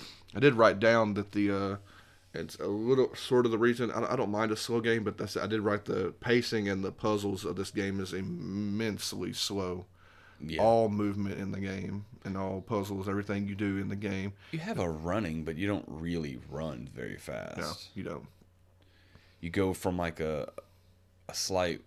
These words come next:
Speaker 2: walk to a power walk, kind of. And
Speaker 1: I don't even know if you even really had a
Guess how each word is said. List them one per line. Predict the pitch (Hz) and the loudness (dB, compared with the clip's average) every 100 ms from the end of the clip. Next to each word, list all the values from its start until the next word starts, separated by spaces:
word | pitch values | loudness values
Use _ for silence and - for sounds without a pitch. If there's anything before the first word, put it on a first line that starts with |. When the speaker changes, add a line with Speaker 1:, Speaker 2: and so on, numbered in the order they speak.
| - | -6
Speaker 2:
walk | 87 87 - - | 0 0 -2 -8
to | - | -6
a | 80 | -4
power | - 78 78 | -2 -2 -2
walk, | 69 67 67 - - - - - - - - _ _ - - | -2 -2 -4 -8 -18 -20 -20 -20 -20 -20 -20 _ _ -20 -10
kind | 78 67 | -8 -6
of. | 69 78 | -6 -6
And | 73 | -2
Speaker 1:
I | 196 | 0
don't | 104 | 0
even | 196 | 0
know | 190 | -2
if | 185 101 | -6 -6
you | |
even | 98 104 | -8 -6
really | 98 - | -6 -6
had | 107 98 | -4 -4
a | 98 | -4